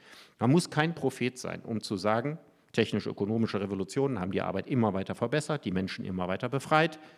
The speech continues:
Das wird wieder passieren. Aber es wird, wie immer, nicht auf geradem Wege. Ne? Politiker hören sich das jetzt nicht alle an und bauen das System um,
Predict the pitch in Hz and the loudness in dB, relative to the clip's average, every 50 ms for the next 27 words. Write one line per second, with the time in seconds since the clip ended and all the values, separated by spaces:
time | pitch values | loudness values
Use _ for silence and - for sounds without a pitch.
0 | _ _ _ _ _ - 98 - - 143 - - 110 90 87 82 - - 82 - | _ _ _ _ _ -10 -8 -6 -6 -6 -4 -2 -2 -2 -2 -4 -6 -8 -10 -10
1 | - - - - - _ _ _ _ _ _ _ _ _ _ _ - 104 98 92 | -12 -12 -16 -18 -20 _ _ _ _ _ _ _ _ _ _ _ -4 -4 -4 -6
2 | 92 90 - 98 104 123 160 - - - _ _ - 101 87 _ - 107 113 139 | -8 -8 -4 -2 -2 -2 -4 -6 -12 -20 _ _ -8 -8 -2 _ 2 2 2 2
3 | 160 - - - - _ _ - 107 117 - - - 117 - - - 87 87 92 | 0 -2 -6 -12 -20 _ _ -6 -4 -4 -4 -6 -8 -8 -6 -6 -6 -4 -2 0
4 | 101 98 92 87 82 92 87 104 123 156 185 202 - - _ - 104 131 143 - | 0 0 -2 -2 -2 -2 -4 -4 -4 -4 -6 -8 -10 -16 _ -8 -8 -8 -4 -2
5 | - 95 110 117 - 120 - 101 87 107 117 107 107 101 - 98 - - 104 - | -2 -2 -2 -2 -4 -2 -2 0 2 2 0 0 -2 -6 -8 -8 -8 -6 -8 -8
6 | - 110 - - - 107 101 - - 113 135 127 98 - - 101 101 98 92 - | -8 -10 -8 -6 -2 -2 -2 0 0 0 0 -2 -2 -2 -2 0 0 0 -2 -4
7 | - 90 - - 104 117 135 147 170 170 196 226 233 | -6 -6 -6 -2 -2 -2 0 0 0 0 0 0 -2